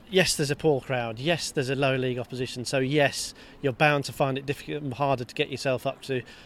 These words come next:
uh, as, as a player. It's not Liverpool. It's not the sort of, uh, intense atmosphere of Bournemouth away. So <sighs> you kind of get it, but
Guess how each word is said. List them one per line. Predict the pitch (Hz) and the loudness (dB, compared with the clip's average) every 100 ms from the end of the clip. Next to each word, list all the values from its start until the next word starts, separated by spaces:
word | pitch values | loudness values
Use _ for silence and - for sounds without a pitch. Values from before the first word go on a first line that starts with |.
| - | -6
uh, | - 139 139 - 156 | 0 0 0 -6 -2
as, | 139 | -2
as | 160 131 | 0 0
a | 131 | -2
player. | - 135 135 127 - - | 2 4 4 2 -6 -6
It's | 165 | 0
not | 156 | 2
Liverpool. | 143 131 - 135 139 | 2 0 0 0 0
It's | - | -2
not | 151 | -4
the | 135 | -4
sort | - 147 | -2 0
of, | 131 123 - - - - - | 0 0 -6 -18 -20 -12 -2
uh, | 131 131 | 0 2
intense | 147 139 170 143 120 - - | -2 0 2 0 0 -6 -6
atmosphere | - 135 135 - 139 | -6 -6 -8 -2 0
of | 123 - | 0 0
Bournemouth | 135 131 - | 0 -2 -2
away. | 131 131 127 123 - - - - | 0 2 0 -4 -12 -20 -20 -18
So | - 160 147 143 - - - - - | 0 2 4 2 -2 -8 -8 -8 -12
<sighs> | - - - - | -18 -20 -20 -14
you | |
kind | - 220 202 147 | -4 0 2 2
of | - | 2
get | 135 | 0
it, | 113 - - - - | 0 -10 -20 -20 0
but | 165 156 - | 4 4 2